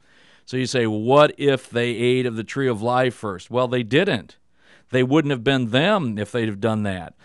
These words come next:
They're the ones who didn't eat of it and who did eat of the tree of the knowledge of good and evil. So they're the ones who did the wrong thing.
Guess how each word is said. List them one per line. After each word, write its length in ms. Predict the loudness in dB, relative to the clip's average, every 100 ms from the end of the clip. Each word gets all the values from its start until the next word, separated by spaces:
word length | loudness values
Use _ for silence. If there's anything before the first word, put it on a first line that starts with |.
| -20 _ 2
They're 180 | 4
the 120 | 4 4
ones 360 | 2 0 -4 -12 _ _
who 200 | -8 -8
didn't 500 | -4 0 0 0 -6
eat 240 | -4 -2
of 180 | -4 -4
it 240 | -6 -6 -10 _ _ -10
and 220 | -6 -4
who 160 | -4 -6
did 500 | -6 -2 0 0 -4
eat 380 | -4 -2 -2 -4 -6
of 160 | -4
the 80 | -4
tree 260 | -4 -2 -2
of 100 | -2
the 60 |
knowledge 380 | -4 -6 -6 -8
of 100 | -8
good 180 | -6 -4
and 80 | -4
evil. 300 | -6 -8 -12
So 140 | -8
they're 140 | -6 -4
the 140 | -4
ones 560 | -4 -2 -2 -4 -8 -16 _ _ _ -2
who 400 | 2 2 0 -2
did 340 | -2 0 0
the 100 | 0
wrong 360 | 0 2 0 -2
thing. 420 | -2 -2 -2